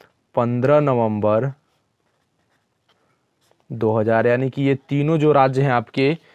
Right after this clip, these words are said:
एक ही सन में बता-, बनाए गए थे सन दो हज़ार में। छत्तीसगढ़ एक नवंबर दो हज़ार, उत्तराखंड नौ नवंबर दो हज़ार, झारखंड पन्द्रह नवंबर दो हज़ार। यानी ऐसे भी याद कर सकते हैं कि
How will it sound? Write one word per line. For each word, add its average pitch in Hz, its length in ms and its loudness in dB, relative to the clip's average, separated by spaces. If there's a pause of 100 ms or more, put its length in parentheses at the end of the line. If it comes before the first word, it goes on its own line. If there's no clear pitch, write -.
(280)
एक 135 240 -2
ही 156 160 2
सन 143 200 -2
में 127 160 0
बता-, 120 280 0
बनाए 117 360 0
गए 117 200 0
थे 139 220 -2 (440)
सन 123 300 -4
दो 143 160 2
हज़ार 113 320 2
में। 92 200 -6 (380)
छत्तीसगढ़ 151 680 -2 (300)
एक 139 220 -2
नवंबर 147 420 2
दो 151 180 2
हज़ार, 156 340 2 (460)
उत्तराखंड 143 760 0
नौ 127 180 0
नवंबर 143 440 0
दो 147 160 2
हज़ार, 156 360 2 (400)
झारखंड 139 640 0 (280)
पन्द्रह 127 340 0
नवंबर 143 440 0 (400)
दो 117 160 2
हज़ार। 95 320 -2 (380)
यानी 131 260 -2 (120)
ऐसे 135 280 0
भी 147 100 0
याद 139 160 0
कर 135 140 0
सकते 135 320 -4
हैं 139 120 -2
कि 180 240 -2